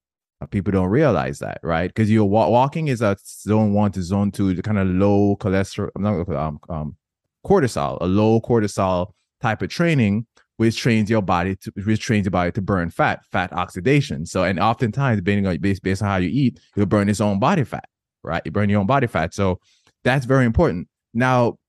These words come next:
every company I've ever worked for, and I've only worked for a few once I graduated college, a few companies, right?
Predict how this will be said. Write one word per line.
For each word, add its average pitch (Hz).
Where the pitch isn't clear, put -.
every 165
company 151
I've 104
ever 110
worked 104
for, -
and 104
I've 113
only 123
worked 117
for 107
a -
few 95
once 117
I 110
graduated 92
college, 76
a -
few 110
companies, 95
right? 87